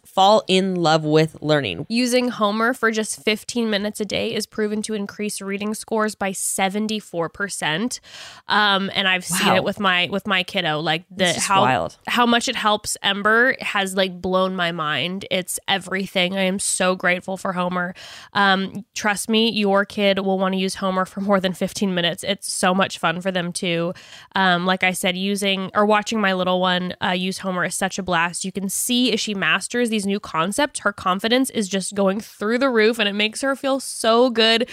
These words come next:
Speaker 2: which makes me feel so good seeing her feel so confident and learning so
Speaker 1: I
Speaker 2: much.
Speaker 1: love that.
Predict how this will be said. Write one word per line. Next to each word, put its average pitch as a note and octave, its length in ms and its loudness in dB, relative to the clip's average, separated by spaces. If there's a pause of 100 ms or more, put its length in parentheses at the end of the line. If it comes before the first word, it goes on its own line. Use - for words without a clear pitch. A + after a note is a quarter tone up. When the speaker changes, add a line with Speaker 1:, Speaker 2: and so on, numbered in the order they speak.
(200)
Speaker 2:
which - 180 -2
makes A#3 300 -2
me A#3+ 220 0
feel C4 240 0
so A#3+ 200 0
good A#3 200 -2
seeing A3 400 -2
her A3+ 160 -2
feel G#3+ 200 -4
so G#3 220 -2
confident G#3+ 600 0
and G3+ 160 -2
learning G#3 260 2
so G#3+ 180 -2
Speaker 1:
I G#3 60 0
Speaker 2:
much. G3+ 200 4
Speaker 1:
love D3 80 -4
that. C#3+ 280 0